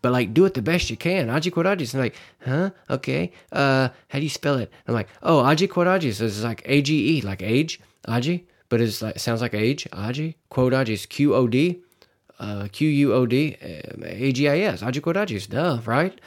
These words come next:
And I'm like, "Oh, okay, okay, I'll find it." <laughs> So, <laughs> if you have a suggestion for a podcast title, <laughs> let me know.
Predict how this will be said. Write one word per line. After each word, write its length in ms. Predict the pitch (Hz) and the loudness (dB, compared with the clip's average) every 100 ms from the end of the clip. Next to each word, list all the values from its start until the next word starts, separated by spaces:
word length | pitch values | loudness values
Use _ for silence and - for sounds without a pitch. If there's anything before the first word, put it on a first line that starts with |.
| - - | -16 -6
And 100 | 120 | -4
I'm 140 | 113 | -4
like, 100 | 117 | -6
"Oh, 260 | 123 113 123 | -6 -6 -8
okay, 320 | - 80 82 | -8 -10 -8
okay, 340 | 104 127 131 | -10 -6 -2
I'll 100 | 113 | -2
find 280 | 107 110 98 | -4 -6 -6
it." 120 | 101 - - - _ _ - | -8 -10 -20 -20 _ _ 0
<laughs> 180 | - - - - | 0 0 -16 -6
So, 160 | - 539 571 571 679 659 | 0 4 4 4 -2 4
<laughs> 400 | 330 - 180 - - - 156 - | 4 4 0 0 -8 -6 -4 -2
if 180 | 143 165 | 2 6
you 80 | |
have 120 | 170 175 | 6 6
a 80 | |
suggestion 840 | - 143 117 127 139 - 120 104 101 - - | 2 0 2 4 4 2 0 -2 -2 -10 -8
for 300 | - 123 123 | 2 4 4
a 40 | |
podcast 760 | - 139 123 135 123 131 - | 2 2 4 4 6 4 4
title, 460 | - 123 127 120 139 - - - | -2 0 2 2 -2 -8 -2 4
<laughs> 1600 | 294 - 302 _ _ _ _ - - - - - _ _ _ | 4 4 -10 _ _ _ _ -16 -14 -16 -20 -20 _ _ _
let 180 | - 320 | 6 8
me 120 | 349 | 8
know. 380 | 349 320 127 - | 8 6 4 0